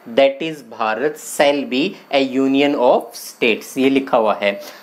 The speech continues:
साथियों, यहाँ पर एक word के ऊपर आप ध्यान करेंगे। साथियों, यहाँ लिखा हुआ है Union of States, Union के ऊपर ध्यान देंगे। साथियों, union का जो मतलब होता है, union का मतलब क्या होता है? संघ। कि भारत जो है वो shall be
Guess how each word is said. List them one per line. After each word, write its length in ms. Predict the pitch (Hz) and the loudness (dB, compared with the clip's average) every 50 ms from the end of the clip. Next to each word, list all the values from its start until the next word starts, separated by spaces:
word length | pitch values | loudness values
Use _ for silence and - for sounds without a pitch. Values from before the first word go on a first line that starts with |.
| - - | -18 -4
साथियों, 400 | - 151 147 151 - 202 202 175 | -2 0 0 0 -2 -6 -6 -2
यहाँ 280 | 139 127 117 - 117 120 | -2 -4 -2 -2 -2 -2
पर 140 | - - | 0 -2
एक 280 | 170 - 165 160 160 - - | 0 0 0 -2 -2 -4 -4
word 300 | 143 151 151 151 156 151 | 2 2 2 2 0 -2
के 100 | - 170 | -4 -4
ऊपर 240 | 165 165 - 165 151 | -4 -2 2 2 2
आप 180 | 147 151 151 147 | 2 2 0 -6
ध्यान 260 | - - - 123 131 | -8 -8 -8 -8 -6
करेंगे। 480 | 131 135 120 113 113 113 117 147 185 208 - - - - - | -4 -4 -2 -2 -2 0 0 0 0 -2 -6 -14 -20 -20 -6
साथियों, 380 | - - 135 135 - - 196 175 | -2 0 0 0 -2 -6 -6 -2
यहाँ 300 | 139 123 - - 143 151 | -2 -2 0 0 0 0
लिखा 320 | 165 165 160 165 - 185 | 0 -2 -2 0 2 2
हुआ 200 | 180 165 131 113 - 156 | 4 4 4 2 2 0
है 240 | 185 185 127 123 | -2 -2 -2 -6
Union 460 | 123 143 156 160 170 175 190 196 190 185 - | -6 -2 -2 0 0 2 2 2 2 0 2
of 160 | 156 139 139 139 | 2 2 2 0
States, 460 | - - - - 123 107 101 - - - - - - - - | -4 -12 -2 0 0 0 0 -2 -6 -14 -20 -20 -20 -12 -10
Union 560 | 117 110 110 131 156 175 185 196 214 220 208 202 | -8 -2 2 4 4 4 4 2 2 2 2 2
के 100 | - 202 | 2 2
ऊपर 260 | 202 190 - 196 151 | 2 2 2 0 0
ध्यान 340 | 139 135 127 135 123 120 107 | 0 -2 -2 0 -2 0 0
देंगे। 380 | 107 104 101 98 101 98 101 - - - - - | -2 -2 0 -2 -2 -4 -4 -6 -12 -20 -20 -4
साथियों, 380 | - 151 156 156 - 208 165 | -2 -2 0 0 -2 -2 -2
union 420 | 135 135 147 156 165 175 190 202 202 | 0 2 2 2 2 2 0 0 2
का 140 | 214 202 | 0 0
जो 180 | 190 170 190 190 | 0 2 0 0
मतलब 340 | 190 190 190 190 185 170 139 | 0 0 0 2 2 2 2
होता 240 | 113 113 - 123 120 | 0 0 0 -2 0
है, 160 | 117 147 160 | 0 0 -2
union 600 | 165 147 156 170 170 170 170 175 175 175 165 160 | 0 0 0 0 2 0 0 0 0 0 0 0
का 140 | 139 160 156 | 2 2 2
मतलब 340 | 156 156 - 160 156 151 | 2 0 0 0 0 2
क्या 140 | 143 160 147 | 2 4 2
होता 240 | 123 113 - - 107 | 2 2 0 -2 -2
है? 300 | 107 127 147 175 190 - - - - | 0 2 0 0 0 -4 -10 -16 -10
संघ। 440 | - - - - 131 110 104 101 98 - - - - - | -8 -6 -2 0 0 0 -2 -6 -8 -12 -18 -20 -2 -2
कि 60 | 160 | -2
भारत 460 | 156 139 127 113 113 113 135 151 151 - | 0 2 0 2 2 2 2 0 -2 -2
जो 140 | 196 202 180 | 0 0 0
है 360 | 127 139 143 180 - - - - - | 2 4 2 2 2 -2 -10 -6 0
वो 120 | 135 151 | 0 0
shall 340 | 156 - - 175 165 180 - | 0 2 2 2 2 2 0
be 180 | 170 165 185 | -6 -8 -8